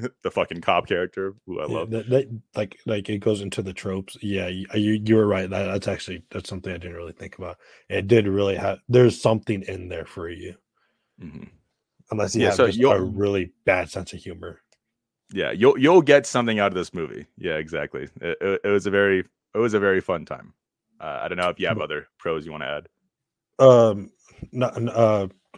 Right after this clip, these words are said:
Speaker 2: another positive I would think is, uh, the way they did the, uh, the tense scenes, the very tense scenes, you know, the one in the, uh, in the cabin when the bear's just, like, kinda around going in the roof.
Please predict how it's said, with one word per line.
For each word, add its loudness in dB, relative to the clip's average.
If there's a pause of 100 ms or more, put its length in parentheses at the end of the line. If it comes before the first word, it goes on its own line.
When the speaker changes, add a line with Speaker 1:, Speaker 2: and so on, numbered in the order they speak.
Speaker 2:
another 4
positive 0
I 2
would -4
think -6
is, -8
uh, -6
the -2
way 0
they -2
did -6
the, -4
uh, -10 (640)
the -6
tense -6
scenes, 0 (920)
the -6
very -2
tense -8
scenes, -6
you -4
know, -2
the -4
one 0
in -4
the, -8 (1080)
uh, -14 (1120)
in -4
the -4
cabin -2 (520)
when -6
the -4
bear's -2
just, -10
like, -8 (100)
kinda -4
around 0 (120)
going 0
in -4
the -4
roof. -2